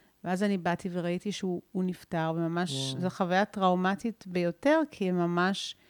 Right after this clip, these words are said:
Speaker 1: בתור ילדה בת שתים עשרה, פשוט אתם יכולים לתאר לעצמכם את הטראומה של זה. אני עד היום משלמת את המחירים של הטראומה הזאת.
Speaker 2: מהמם.
Speaker 1: עד היום, literally.
Speaker 2: מהמם.
Speaker 1: אה, יחד עם זאת, אחרי שהוא נפטר, המשכתי להרגיש את הנוכחות שלו.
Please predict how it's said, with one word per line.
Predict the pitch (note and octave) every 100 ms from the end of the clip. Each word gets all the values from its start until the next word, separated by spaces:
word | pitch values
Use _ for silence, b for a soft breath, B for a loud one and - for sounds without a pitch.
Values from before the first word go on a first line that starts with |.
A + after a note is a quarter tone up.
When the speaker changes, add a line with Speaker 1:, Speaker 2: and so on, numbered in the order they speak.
| b b b b b
Speaker 1:
בתור | F#3+ G3 G3
ילדה | F#3+ F3+ F#3
בת | F3+
שתים | - A3 A#3
עשרה, | C#4 - - F#3 F#3 F#3+ - _ _ _ _ _ _ -
פשוט | F#3+ - G3
אתם | - F3+
יכולים | F3 F3+ F#3
לתאר | G3 F#3+ F3+
לעצמכם | G3+ G3 F#3 - F3+
את | F3
הטראומה | - F3+ G3+ G#3+ F3+
של | F3+
זה. | E3 E3
אני | F3+ F#3+
עד | G3+
היום | G#3 G3+ G#3
משלמת | - F#3 F#3 G3
את | G3
המחירים | F3 E3+ - F3 G3
של | F#3 E3+
הטראומה | D#3+ F3 F3+ F3 D#3
הזאת. | D#3 - - _ - _
Speaker 2:
מהמם. | C#3+ C3
Speaker 1:
עד | F3+
היום, | F3+ F3+ F3 E3+ -
literally. | F#3 F#3 F#3 F3+ D#3+ D#3+ D#3 B B
Speaker 2:
מהמם. | C3 B2 B2+ B _ -
Speaker 1:
אה, | G3 F#3+ F3+
יחד | G3 A#3+ - D4+
עם | D4+
זאת, | B3+ B3+ D#4+ D#4
אחרי | - - A3 A#3+
שהוא | - D4+
נפטר, | A3+ F3+ - D4+ D#4+ D#4+ D#4
המשכתי | G3+ - A3 C#4+
להרגיש | A3+ G3 G3+
את | -
הנוכחות | A3+ F3 F3 - F#3 -
שלו. | F#3 E3